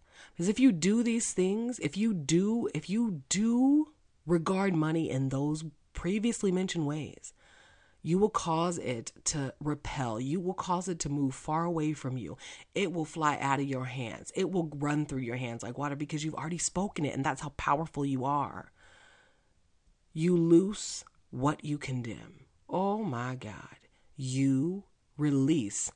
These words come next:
what you condemn. It means you don't want it. The message you're sending out to the universe, I don't want that. So you don't get that.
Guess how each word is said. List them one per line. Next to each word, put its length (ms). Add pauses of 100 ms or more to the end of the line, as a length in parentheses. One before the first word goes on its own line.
(240)
what 220
you 140
condemn. 560 (1700)
It 80
means 240
you 60
don't 260
want 180
it. 200 (340)
The 80
message 400
you're 80
sending 360
out 180
to 100
the 60
universe, 360
I 80
don't 260
want 280 (120)
that. 320 (840)
So 160
you 160
don't 340
get 300
that. 480